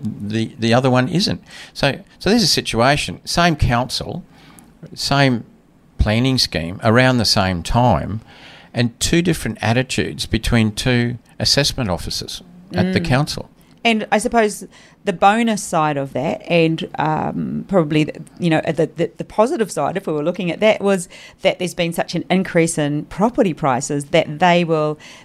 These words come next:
Speaker 2: they now have a more profitable, profitable development,
Speaker 1: Mm.
Speaker 2: and that will happen.
Speaker 1: Yeah,
Speaker 2: Yeah.
Speaker 1: and that's a market-driven thing, but it, it's a, turned out to be a bonus. It's been a bonus for a lot of people, really, but, um,
Speaker 2: <laughs> Yeah, it has.
Speaker 1: who have, who, who haven't bought good sites, uh, initially, but, um,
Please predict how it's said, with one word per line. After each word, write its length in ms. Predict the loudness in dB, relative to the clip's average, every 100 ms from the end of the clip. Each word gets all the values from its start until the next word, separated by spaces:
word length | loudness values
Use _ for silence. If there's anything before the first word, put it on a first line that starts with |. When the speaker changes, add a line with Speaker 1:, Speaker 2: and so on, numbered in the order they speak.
| 0
Speaker 2:
they 180 | 4 4
now 220 | 4 2
have 120 | 0
a 60 | -4
more 160 | -6
profitable, 440 | -4 -4 0 -2 -4 -12 -6
profitable 720 | -2 0 0 -2 0 0 -2 -2
development, 560 | -2 0 0 -2 -2
Speaker 1:
Mm. 300 | -2 -2 -6 -4 0
Speaker 2:
and 160 | 2
that 140 | 2 0
will 160 | -4
happen. 480 | -4 -8 -10 -10 -14 -20 -20 0
Speaker 1:
Yeah, 100 | 4 4 4
Speaker 2:
Yeah. 180 | 0 -2
Speaker 1:
and 100 | 0
that's 160 | 0 0
a 60 | 2
market-driven 760 | 2 2 0 -2 -2 -2 -4
thing, 240 | -2 0
but 120 | 2 0
it, 120 | 0
it's 240 | -4 -4
a, 80 | -6
turned 340 | -6 0 0 0
out 140 | -4
to 60 | -4
be 140 | -2
a 40 |
bonus. 300 | -2 -6 -6
It's 60 | -4
been 160 | -2 -2
a 40 |
bonus 340 | -4 -8 -8 -10
for 100 | -4
a 40 |
lot 140 | -2
of 100 | -2
people, 260 | -6 -8 -8
really, 220 | -6 -6
but, 360 | -2 -4 -4 -4
um, 160 | -2 -2
Speaker 2:
<laughs> 40 |
Yeah, 340 | 2 4 4 0
it 120 | -2
has. 320 | -2 -4 -4
Speaker 1:
who 60 | 0
have, 200 | 0 0 -8
who, 120 | -8 -8 -12 -20 -10 0
who 80 |
haven't 200 | 2 2
bought 220 | 2 2 0
good 160 | 0
sites, 360 | 2 2 0 -4 -6 -20 -4
uh, 180 | 0 2
initially, 460 | 2 0 0 -2 -2
but, 380 | -2 -2 0 2
um, 240 | 2 0